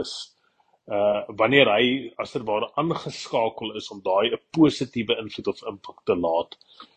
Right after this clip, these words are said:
begin hy as leier by homself baie invloed hê in die mense om hom. Maar dan sê, dan wat baie keer gebeur is, begin hierdie leiers wel ook posisioneel ook te groei as 'n leier. So hulle raak baie keer 'n bestuurder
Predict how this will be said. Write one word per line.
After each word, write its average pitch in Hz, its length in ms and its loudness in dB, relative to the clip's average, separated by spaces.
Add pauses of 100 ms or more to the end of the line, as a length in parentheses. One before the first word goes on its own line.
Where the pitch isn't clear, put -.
(180)
begin 139 320 6
hy 101 240 8
as 131 220 4
leier 104 420 2
by 98 300 0
homself 104 720 -2 (420)
baie 110 300 6
invloed 120 420 -4
hê 101 120 0
in 101 60 -4
die 101 80 -4
mense 92 440 -4
om 107 180 -2
hom. 82 240 -4 (680)
Maar 113 140 6
dan 135 220 6
sê, 165 420 4
dan 156 200 4
wat 180 160 -2
baie 117 200 2
keer - 180 0
gebeur 107 340 2
is, 110 200 -2
begin 143 460 -2
hierdie 107 340 2
leiers 95 500 0 (220)
wel 107 400 8
ook 131 340 4 (460)
posisioneel 120 1000 4
ook 131 120 0
te 127 100 2
groei 120 480 2
as - 220 -6
'n 101 120 0
leier. 90 340 -2
So - 180 -4
hulle 104 180 4
raak 117 240 6
baie 101 200 6
keer 101 220 -2
'n 87 60 -4
bestuurder 143 720 6